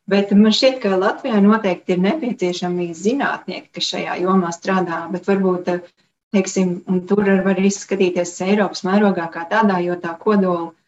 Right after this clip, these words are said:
eh, enerģijas industrija jau ir būtiska, un tas, kas ir nepieciešams nodrošināt, lai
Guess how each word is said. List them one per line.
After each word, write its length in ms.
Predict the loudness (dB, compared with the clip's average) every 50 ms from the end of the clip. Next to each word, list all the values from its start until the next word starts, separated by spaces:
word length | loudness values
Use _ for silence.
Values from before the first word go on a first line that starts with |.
| _ _ _ _ _ _ -2
eh, 200 | -2 0 2 4
enerģijas 440 | 6 6 6 4 0 -2 -4 0 2
industrija 680 | 4 4 2 0 -2 -4 -4 -4 -2 -2 -2 -4 -4
jau 80 | -4
ir 140 | -4 -4 -2
būtiska, 880 | 0 0 0 0 0 0 2 0 0 0 0 -2 -2 0 0 -2 -2 -4
un 240 | -4 -2 -2 -4 -4
tas, 240 | -4 -4 -6 -6 -6
kas 160 | -8 -10 -8
ir 60 | -4
nepieciešams 680 | -2 -2 -2 0 0 0 0 0 0 -2 -2 -4 -2 0
nodrošināt, 680 | 2 4 4 4 2 0 -2 -6 -8 -10 -12 -10 -10
lai 100 | -8 -4